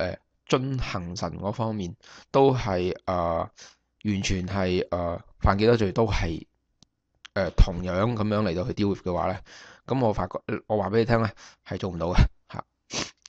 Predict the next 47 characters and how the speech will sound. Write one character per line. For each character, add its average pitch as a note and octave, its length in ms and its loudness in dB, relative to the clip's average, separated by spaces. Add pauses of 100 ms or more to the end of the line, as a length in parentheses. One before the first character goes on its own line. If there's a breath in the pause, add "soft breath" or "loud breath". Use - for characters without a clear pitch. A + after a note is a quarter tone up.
(120)
噉 E3+ 220 0 (1040)
以 A#2+ 200 0
至 B2+ 160 4
到 B2 140 8
呢， C3+ 180 4
我 G#2+ 160 6
哋 - 40 0
deal B2+ 260 2
with G2 140 0
我 G2+ 100 0
哋 F#2 80 -2
生 A#2 380 0
命 G2 200 -2
嘅 F#2+ 100 -10
時 - 160 -6
候， C2+ 100 -4
我 F#2+ 120 0
自 - 80 -10
己 G#2+ 140 2
有 G#2 120 2
個 F#2 80 0
提 C#2 220 0
醒 F2 240 -8
就 F#2+ 80 -6
係， E2 160 -8 (720)
即 C#3 100 2
係 G#2 200 4
究 G#2+ 200 4
竟 A2+ 140 0
有 A2+ 120 4
啲 A#2 140 0
乜 A#2+ 120 4
嘢 F2+ 180 -2
嘢 D#2 240 -6 (320)
係 - 140 -4
超 B2 480 4
級 - 80 4
緊 F2+ 240 -4
要， F2+ 140 -4
你 E2+ 120 -2
一 A2+ 80 2 (140)
定 F2+ 340 -2
要 E2+ 140 -2 (260 soft breath)
做 F#2+ 140 -4
得 G2 40 0
好 F#2 180 -2
嘅， D2+ 120 -4